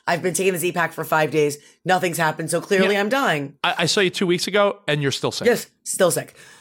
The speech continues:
Speaker 1: Okay, so keep going. So you and Sarah, you get whatever you want. That's what me and Matt decided.
Speaker 2: Yeah.
Speaker 1: Normally we'll get a little something for each other, but this year we were like,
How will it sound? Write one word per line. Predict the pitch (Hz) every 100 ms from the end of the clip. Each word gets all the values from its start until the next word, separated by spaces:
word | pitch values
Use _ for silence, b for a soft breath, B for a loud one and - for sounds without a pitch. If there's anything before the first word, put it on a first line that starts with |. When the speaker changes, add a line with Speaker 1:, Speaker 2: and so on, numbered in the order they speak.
| -
Speaker 1:
Okay, | 214 175
so | 180
keep | 196 202
going. | 175 135
So | - 185
you | 175 196
and | 226
Sarah, | 247 214
you |
get | 208 214
whatever | 208 208
you | 202
want. | 185
That's | 208 220
what | 226
me | 240 240
and |
Matt | 233 226
decided. | - 196 190
Speaker 2:
Yeah. |
Speaker 1:
Normally | 220 254
we'll | 247
get | 226 202
a |
little | 180 190
something | 226 220 214
for | 220
each | 226
other, | 233
but | 185
this | 196 180
year | 202
we | 185
were | 175
like, | 165 -